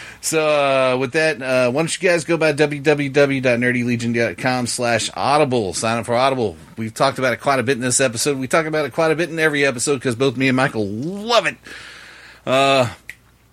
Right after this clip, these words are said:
go by, sign up, get your one month free and one free book.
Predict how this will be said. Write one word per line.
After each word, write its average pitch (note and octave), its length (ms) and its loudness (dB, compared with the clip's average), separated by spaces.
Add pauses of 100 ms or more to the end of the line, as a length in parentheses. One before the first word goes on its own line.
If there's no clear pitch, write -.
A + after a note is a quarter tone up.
(800)
go F3+ 200 2
by, E3+ 160 4
sign E3+ 300 4
up, E3+ 280 0
get D3 160 0
your C3+ 100 -2
one D3 320 0
month D#3+ 220 2
free D#3 380 2
and C#3 100 2
one C#3+ 160 2
free C#3 300 -2
book. B2+ 400 0